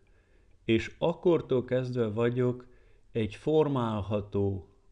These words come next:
agyag edény az Isten kezében. Amíg én erősen tartom magam,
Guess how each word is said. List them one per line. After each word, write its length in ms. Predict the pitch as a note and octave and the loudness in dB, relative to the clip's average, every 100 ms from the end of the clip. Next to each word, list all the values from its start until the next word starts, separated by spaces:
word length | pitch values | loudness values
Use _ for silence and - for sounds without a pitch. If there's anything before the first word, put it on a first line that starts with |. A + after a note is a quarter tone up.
| - | -4
agyag 520 | B2+ C3 A#2+ A2 G2+ - | 0 2 2 -2 -4 -6
edény 640 | A2+ G#2+ A2 G#2+ G#2 G2+ - - | -6 -4 -4 -4 -6 -10 -16 -14
az 160 | - G2+ | -8 -6
Isten 420 | A2 - G#2 G2 | -6 -6 -6 -4
kezében. 760 | G2+ G2 F#2+ G2 F#2 F#2+ F#2 F#2 _ _ _ _ _ - - - _ - - - | -4 -4 -4 -6 -6 -8 -8 -14 _ _ _ _ _ -20 -20 -20 _ -20 -20 -12
Amíg 340 | A#2 A2+ A#2 G#2 | -4 0 0 -2
én 140 | G#2 | -6
erősen 720 | A2 B2 B2 A#2 - A2+ G#2 G#2 | -4 0 2 2 0 -4 -4 -4
tartom 520 | A#2 A2+ - G#2+ G2+ | -2 -4 -4 -4 -2
magam, 520 | G#2 G#2+ G#2+ G2+ | -4 -4 -4 -2